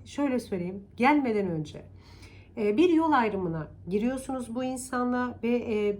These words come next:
bir risk alarak, bir kumar oynayarak bir tercih yapması lazım. Ya sizinle başka bir insan arasında tercih yapması lazım.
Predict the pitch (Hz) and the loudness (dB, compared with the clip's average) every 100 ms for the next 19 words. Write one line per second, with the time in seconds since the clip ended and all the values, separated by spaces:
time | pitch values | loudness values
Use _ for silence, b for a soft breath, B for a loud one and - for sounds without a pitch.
0 | 190 269 285 247 302 311 - 220 180 165 | 0 2 2 2 2 0 -2 0 0 -2
1 | 160 233 240 - 220 240 226 185 165 196 | -2 -4 -4 -4 -2 2 2 0 0 -2
2 | 233 226 220 - 196 196 220 190 160 - | -4 -6 -6 -2 -2 0 0 -2 -4 -6
3 | 151 - 143 143 - 190 226 - 247 294 | -10 -8 -12 -10 -6 -4 -4 -6 -2 0
4 | 285 240 233 - 254 233 220 208 240 220 | 0 -2 -4 -4 -6 -4 -4 -4 -4 -2
5 | 196 185 - 151 139 170 B B B - | -4 -6 -8 -6 -6 -10 B B B -14
6 | - 175 185 247 269 254 254 254 262 247 | -6 -4 -2 -2 0 0 -2 -4 -2 2
7 | 247 240 247 | 2 2 -2